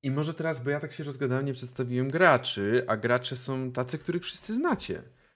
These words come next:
Na pewno wszyscy znacie, jeżeli oglądacie chociażby Innsmouth, a także D and D, bo mamy dzisiaj dosłownie crossover episode. Mamy dwie osoby z Innsmouth, typowo z Innsmouth i dwie osoby z D and D.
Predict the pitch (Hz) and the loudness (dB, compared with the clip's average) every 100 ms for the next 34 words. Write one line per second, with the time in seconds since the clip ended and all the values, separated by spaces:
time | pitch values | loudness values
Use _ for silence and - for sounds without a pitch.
0 | _ - 113 127 127 123 110 117 113 120 | _ -10 -6 -2 0 0 0 -4 -2 -2
1 | 123 120 107 107 104 104 107 101 104 98 | 0 -2 -2 -2 -2 -4 -6 -8 -8 -6
2 | 98 - 117 - 104 98 101 98 104 98 | -6 -4 -4 -4 -6 -4 -6 -8 -8 -6
3 | 101 101 92 90 95 160 - - - - | -4 -2 -4 -6 -10 -10 -12 -20 -16 -4
4 | 131 160 165 151 160 180 156 151 127 147 | 2 4 2 0 0 4 6 4 2 0
5 | 147 - 147 170 131 120 113 110 110 - | 0 0 4 4 4 2 4 2 -2 -14
6 | _ _ - 139 - 160 127 123 123 127 | _ _ -2 0 2 2 4 4 4 2
7 | 127 110 113 123 147 - - - _ _ | 0 0 2 2 0 -10 -14 -16 _ _
8 | _ _ _ - 117 117 131 127 131 117 | _ _ _ -2 -2 4 4 4 0 -2
9 | 117 104 - 139 135 127 123 110 104 - | -4 -4 -2 0 0 0 0 0 -2 -6
10 | - - _ _ _ _ - 123 180 131 | -20 -20 _ _ _ _ -8 2 4 4
11 | 110 110 127 127 131 123 120 110 113 107 | 2 2 0 0 -2 -4 -4 -2 -2 -2
12 | 110 104 110 110 110 - - - 104 101 | -4 -4 -2 -4 -6 -20 -20 -6 -4 -4
13 | 98 101 101 101 - - _ - 98 98 | -2 0 0 -2 -10 -20 _ -12 -12 -4
14 | 123 120 120 113 113 | 0 4 4 2 -2